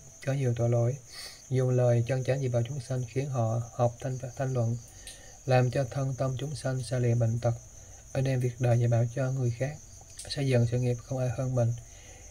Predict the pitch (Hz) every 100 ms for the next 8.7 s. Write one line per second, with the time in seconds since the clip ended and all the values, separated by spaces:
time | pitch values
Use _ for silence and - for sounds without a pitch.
0 | - 131 131 123 135 147 135 120 127 120
1 | 117 - 139 - 156 170 - - - 131
2 | 156 139 123 117 117 - 127 123 113 113
3 | 117 117 139 - - - - - - 131
4 | 147 120 143 139 127 117 123 117 - 123
5 | 120 120 117 120 131 156 139 127 120 117
6 | 120 131 156 - - - - - 131 139
7 | 139 139 143 151 127 - 147 170 - -
8 | - - 131 123 120 131